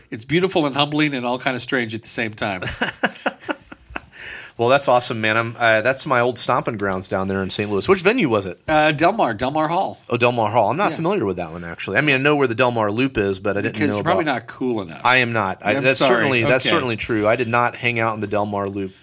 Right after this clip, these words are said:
Speaker 2: uh, where all the cool cats hang out in Saint Louis,
Speaker 1: And
Speaker 2: so.
Speaker 1: they, and they had a Vietnamese steakhouse, which I've never heard of before. I've not eaten there, but I walked past it. I thought, you know, I'd like
Speaker 2: Interesting.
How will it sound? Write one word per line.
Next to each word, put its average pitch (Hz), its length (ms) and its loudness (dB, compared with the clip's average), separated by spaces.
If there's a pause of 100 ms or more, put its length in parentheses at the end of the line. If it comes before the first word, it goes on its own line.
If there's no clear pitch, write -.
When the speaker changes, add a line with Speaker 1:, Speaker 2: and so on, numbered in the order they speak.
(120)
Speaker 2:
uh, 95 360 -2 (300)
where 104 200 2
all 104 80 4
the 95 80 -4
cool 101 220 -6
cats 85 280 -4
hang 98 200 -4
out 101 140 -8
in 104 60 -12
Saint 101 260 -2
Louis, 90 140 -2
Speaker 1:
And 87 80 -6
Speaker 2:
so. 90 240 0
Speaker 1:
they, 220 240 0
and 330 140 -6
they 185 40 -4
had 180 160 0
a 143 40 -2
Vietnamese 170 580 -6
steakhouse, 139 720 -2
which 117 100 -12
I've 120 120 -6
never 135 200 -4
heard 123 200 -4
of 92 80 -10
before. 95 260 -10
I've 104 140 -8
not 135 160 -8
eaten 117 300 -12
there, 101 140 -8
but 104 140 -10
I 104 60 -2
walked 113 320 -4
past 101 360 -6
it. 73 80 -14
I 98 100 -14
thought, 90 200 -10
you 92 80 -14
know, 113 60 -8
I'd 135 100 -4
like - 0 -
Speaker 2:
Interesting. 101 400 -4